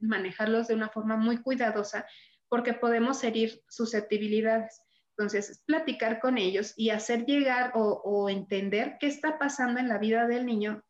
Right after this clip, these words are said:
que está sacando su estrés de esta manera. Muchas veces la solución no es el aparato, porque con el aparato s-, logran meterse el dedo, no sé ni por dónde, pero logran chuparse el dedo si ese es su, su, su deseo y su necesidad,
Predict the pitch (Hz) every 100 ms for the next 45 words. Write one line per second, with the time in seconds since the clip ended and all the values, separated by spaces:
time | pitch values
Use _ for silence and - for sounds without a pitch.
0 | _ - 247 240 240 220 - 226 220 -
1 | 240 - 226 226 220 233 220 220 233 214
2 | 214 202 170 - 196 202 214 240 240 -
3 | _ _ _ _ _ _ _ 254 269 320
4 | 285 294 269 226 226 226 214 226 220 214
5 | 240 233 240 240 240 247 233 214 208 220
6 | 220 185 - - 214 - 214 202 202 202
7 | 202 220 254 302 294 - 220 240 254 277
8 | 339 440 - _ _ _ 226 220 220 240
9 | 240 269 262 247 247 240 240 262 254 220
10 | 196 208 220 254 214 202 202 277 302 240
11 | 202 202 226 220 220 226 208 226 220 233
12 | 226 208 196 202 190 180 220 226 254 214
13 | 180 175 175 180 208 240